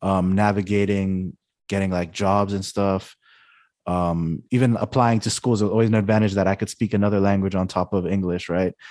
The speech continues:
So I always, always kept that close to me. And als-, also being a Catholic was also, as a kid, really f-, shaped the type of person that I am, um, particularly going to a Jesuit school and being exposed to the idea of being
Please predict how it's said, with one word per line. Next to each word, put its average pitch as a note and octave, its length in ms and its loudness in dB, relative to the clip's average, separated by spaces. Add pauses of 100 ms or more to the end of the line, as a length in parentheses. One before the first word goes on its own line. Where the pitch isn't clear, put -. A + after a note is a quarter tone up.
(240)
So A2+ 200 -2
I G2+ 220 2
always, G#2+ 500 0
always G2+ 420 0
kept G2+ 200 -2
that G#2 160 2
close G#2 260 -2
to A2 60 -4
me. G#2+ 160 2
And G2 100 2
als-, G#2 240 0
also G#2+ 300 0
being G2 260 0
a F2+ 60 -2
Catholic F#2 480 -2 (500)
was F#2+ 180 -4
also, G2+ 320 0
as F2+ 80 0
a F#2 60 -6
kid, F#2+ 220 -2
really F#2+ 220 0
f-, - 180 -10
shaped - 340 -4
the G#2 60 -6
type G2 240 -2
of F#2 100 -6
person F#2 300 -4
that F2 160 -2
I F2 80 -2
am, F2+ 360 -2 (560)
um, F2 220 -2
particularly G#2 480 -2
going F#2+ 280 0
to G#2+ 120 -2
a F#2+ 60 0
Jesuit G2 440 0
school G2 480 0
and F2 300 -2 (500)
being G#2 200 0
exposed G2 540 -4
to G2+ 60 -6
the F#2+ 100 -2
idea F#2 420 -2
of F2+ 600 -4
being F#2+ 340 -4